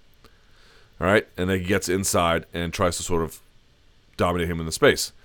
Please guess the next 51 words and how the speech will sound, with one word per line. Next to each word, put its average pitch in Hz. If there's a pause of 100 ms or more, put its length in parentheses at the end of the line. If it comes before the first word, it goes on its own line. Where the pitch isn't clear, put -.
(200)
Here 95
they 90
are 107
in 85
the 87
middle 87
of 82
the 92
octagon. 139 (960)
All 104
right, 131 (800)
Brunson 117
comes 101
out 110
with 95
a 82
left, 107 (2000)
tries 101
to 98
get 98
an 80
underhook, 127 (760)
and, 95 (260)
uh, 95
off 87
a, 90
off 90
a 82
takedown, 143
rather, 151
and 95
then 95
you 90
can 95
see 101 (440)
he's 95
got 101
the 101
whizzer, 117
and 92
then 95
he's 90
got 92
this 85
sort 90
of 76
elbow 85
to 78
position -
him 76
out. 65